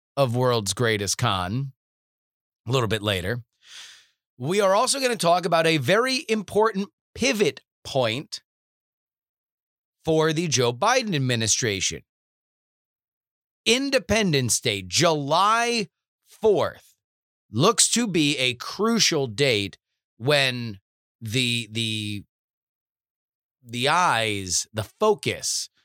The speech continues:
the messaging of the Biden administration is allegedly going to change. We will get into that. And I do think it's going to be very important because,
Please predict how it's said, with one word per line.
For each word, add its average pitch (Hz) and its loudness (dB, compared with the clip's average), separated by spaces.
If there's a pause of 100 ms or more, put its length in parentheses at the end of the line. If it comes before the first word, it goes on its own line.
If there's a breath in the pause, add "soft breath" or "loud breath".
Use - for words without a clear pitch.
(120)
the 143 2
messaging 117 0 (420)
of 170 0
the 156 0
Biden 135 2
administration 143 0
is 127 0
allegedly 175 0
going 120 -4
to 131 -12
change. 165 -4 (1700)
We 139 0
will 151 2
get 123 0
into 110 -2 (100)
that. 117 -2 (640)
And 202 0
I 156 2
do 139 0
think 151 0
it's 139 0
going 135 0
to 139 0
be 151 2
very 131 2
important 170 -2
because, 120 0